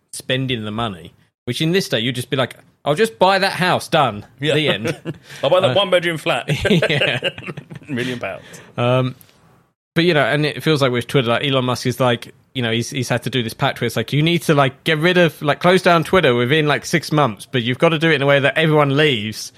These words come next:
Speaker 1: You
Speaker 2: Yeah.
Speaker 1: can't just shut it down.
Speaker 2: The quicker it goes bankrupt, the quicker you can write it off
Speaker 1: Yeah.
Speaker 2: against tax.
Speaker 1: Yeah.
Speaker 2: <laughs>
Speaker 1: And he's, uh, so every week there seems to be something new. But yeah, so you can find us at Twitter at Watch Friends Pod,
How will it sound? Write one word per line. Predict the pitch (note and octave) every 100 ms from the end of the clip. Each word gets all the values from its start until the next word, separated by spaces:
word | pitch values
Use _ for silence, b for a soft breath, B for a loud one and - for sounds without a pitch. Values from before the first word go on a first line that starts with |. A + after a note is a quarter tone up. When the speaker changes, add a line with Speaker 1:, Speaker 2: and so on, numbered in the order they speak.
| b
Speaker 1:
You |
Speaker 2:
Yeah. | A#2+
Speaker 1:
can't | D3 C#3+
just | C#3
shut | - C#3+
it | C3+
down. | C#3 A2+ G2+
Speaker 2:
The | G#2
quicker | D3 C3+
it | B2
goes | A#2+
bankrupt, | A2+ A2 G#2 G2+
the | -
quicker | - G#2
you |
can | - G2
write | G2
it | F#2
off | C#3
Speaker 1:
Yeah. | C#3 B2
Speaker 2:
against | G#2+ G#2+
tax. | - - - -
Speaker 1:
Yeah. | B2+ A2 F#2+ G3 - -
Speaker 2:
<laughs> | D#3+ - C#3+ D3
Speaker 1:
And | B2+ B2
he's, | C3+ C3 -
uh, | C#3 C3+
so | C3 D3
every | D3 D#3+
week | B2+
there |
seems | - C#3
to | B2+
be |
something | - D#3
new. | C#3+
But | G#2 C#3
yeah, | D3 G#2
so | - -
you | C#3+
can | D#3+ D#3+
find | F3
us | C#3+
at | -
Twitter | - B2
at | A2+
Watch | F#2+ G#2
Friends | - A2 G2+ -
Pod, | - G#2+